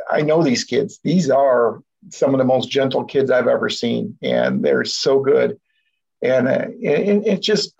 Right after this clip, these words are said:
with great grounding of the parents that, that comes from. And, and, and plus they do it themselves. They, they work hard at knowing what's right and just showing it. And I just, you know, I'm glad to see that when I, when I'm around them.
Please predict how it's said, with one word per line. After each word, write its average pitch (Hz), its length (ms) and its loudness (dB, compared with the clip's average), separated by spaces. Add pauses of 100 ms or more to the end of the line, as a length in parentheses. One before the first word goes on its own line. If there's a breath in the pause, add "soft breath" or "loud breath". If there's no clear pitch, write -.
(120)
with 156 380 -4 (440)
great 151 400 0 (460)
grounding 147 540 0
of 131 100 0
the 135 80 0
parents - 540 -2
that, 123 220 0 (160)
that 135 260 0
comes 123 280 0
from. - 420 -4
And, 65 580 -4
and, - 320 -2
and 165 200 0
plus 196 260 0
they 175 140 0
do 156 260 0
it - 100 0
themselves. 123 560 0
They, 135 240 0
they - 220 -2
work 151 260 0
hard 123 200 0
at - 120 2 (560 soft breath)
knowing 147 360 4
what's 147 220 2
right 120 400 2 (480)
and 135 160 2
just 123 200 0
showing 127 420 2
it. 117 180 0
And 117 160 2
I 120 80 2
just, 120 240 -2 (180)
you 131 120 -6
know, 120 200 0
I'm 127 320 0
glad 143 300 2
to - 80 0
see 131 260 -2
that 120 220 2
when 117 120 0
I, 117 200 0
when 120 320 -2
I'm 117 140 2
around 113 360 2
them. 107 300 0